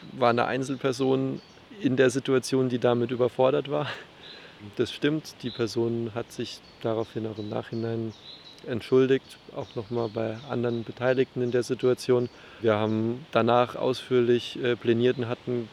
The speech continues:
keine Schwierigkeiten, da einen Konsens zu finden, dass wir eine ganz klare Linie fahren und uns gegen alle verschwörungsideologischen, rechtspopulistischen Strömungen ganz klar abgrenzen wollen und solches Gedankengut hier keine Plattform findet. Im Gegenteil, die Personen,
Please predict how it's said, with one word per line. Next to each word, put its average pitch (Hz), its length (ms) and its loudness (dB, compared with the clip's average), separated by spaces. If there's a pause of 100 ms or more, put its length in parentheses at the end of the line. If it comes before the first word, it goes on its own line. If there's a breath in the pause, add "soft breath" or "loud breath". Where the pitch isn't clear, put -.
keine 117 280 0
Schwierigkeiten, 120 720 0
da 120 100 2
einen 120 100 -2
Konsens 120 420 -4
zu 123 100 -4
finden, 120 380 -2
dass 120 260 -2
wir 120 240 2 (340 loud breath)
eine 120 80 -4
ganz 113 240 0
klare 120 220 0
Linie 117 260 0
fahren 120 300 -2
und 120 80 -2
uns 113 180 -8
gegen 117 260 -2
alle 117 360 2 (600 loud breath)
verschwörungsideologischen, 127 1160 4
rechtspopulistischen 123 840 -2
Strömungen 120 500 2
ganz 120 220 0
klar 120 180 0
abgrenzen 127 580 -4
wollen 127 640 2
und 120 380 -2 (140)
solches 117 600 0
Gedankengut 117 520 -4
hier 120 440 0
keine 117 240 -4
Plattform 120 420 -4
findet. 117 400 -4 (420)
Im 117 120 -4
Gegenteil, 113 540 -2 (340)
die 127 80 -6
Personen, 120 640 2